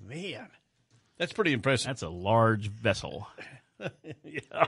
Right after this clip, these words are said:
Speaker 1: That's, uh, you know, more people than we had in my high school, I guess. <laughs> Eight hundred people.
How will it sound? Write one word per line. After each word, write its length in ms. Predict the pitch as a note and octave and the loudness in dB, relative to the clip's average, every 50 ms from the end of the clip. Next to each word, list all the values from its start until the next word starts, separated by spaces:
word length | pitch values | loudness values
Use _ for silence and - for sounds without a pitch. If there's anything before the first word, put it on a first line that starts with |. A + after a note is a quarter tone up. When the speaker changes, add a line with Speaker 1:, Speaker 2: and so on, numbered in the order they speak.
| - - - E4+ - - - _ _ _ _ _ _ _ _ _ - F#3 - - - - _ - - - - - - - _ _ | 2 -2 -14 -20 -20 -20 -20 _ _ _ _ _ _ _ _ _ -20 -20 -20 -20 -20 -20 _ -20 -20 -20 -20 -20 -20 -20 _ _
Speaker 1:
That's, 320 | - D#3+ F3+ - - - E3 | -4 -4 -2 -2 2 6 8
uh, 480 | D3+ C3+ B2+ A#2+ A2+ G#2+ G2+ F#2+ G2 - - - - - | 10 10 10 10 10 8 6 4 2 -2 -6 -12 -18 -10
you 80 | D3+ C#3+ | -6 -4
know, 100 | C3 C#3 | -2 0
more 200 | D3 C#3+ D#3 C#3+ | 2 2 2 2
people 300 | - - A3 F3+ C#3+ C#3+ | 0 -6 -8 -6 -8 -8
than 100 | C#3+ C#3+ | -6 -2
we 120 | D3 C3+ | 0 0
had 160 | D3 D#3+ D3+ | 0 0 0
in 60 | C3+ | 2
my 120 | C3 A#2+ A2 | 4 4 4
high 160 | A#2+ F#3 G3+ | 2 2 0
school, 340 | - - - A#2 G2 E2+ E2+ | -4 -4 -6 -10 -12 -14 -16
I 40 | F2+ | -16
guess. 280 | F#2 F#2 F#2+ - - - - C#3+ - - E3+ C3+ - _ F#3 E3+ - _ | -16 -16 -16 -18 -18 -18 -20 -20 -18 -18 -20 -20 -20 _ -16 -16 -16 _
<laughs> 800 | - - E3+ - _ _ - - - _ _ _ - - - - | -12 -10 -10 -10 _ _ -16 -16 -16 _ _ _ -20 -20 -18 2
Eight 240 | - D#3 F3 A3+ E3 | 4 6 6 6 4
hundred 240 | - G3+ E3+ E3 C3+ | 0 -2 -4 -4 -4
people. 300 | D3+ D3 B2 G2+ F2+ | -4 -4 -4 -4 -6